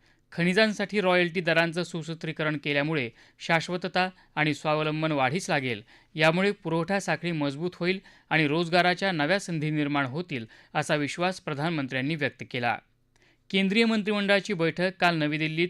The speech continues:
प्रधानमंत्री नरेंद्र मोदी यांच्या अध्यक्षतेखाली झाली. यात निर्यातदारांसाठी नवीन पत हमी योजनेला मंजुरी देण्यात आली. या योजनेअंतर्गत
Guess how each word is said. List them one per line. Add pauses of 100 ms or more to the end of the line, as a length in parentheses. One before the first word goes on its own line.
प्रधानमंत्री
नरेंद्र
मोदी
यांच्या
अध्यक्षतेखाली
झाली. (400)
यात
निर्यातदारांसाठी
नवीन
पत
हमी
योजनेला
मंजुरी
देण्यात
आली. (500)
या
योजनेअंतर्गत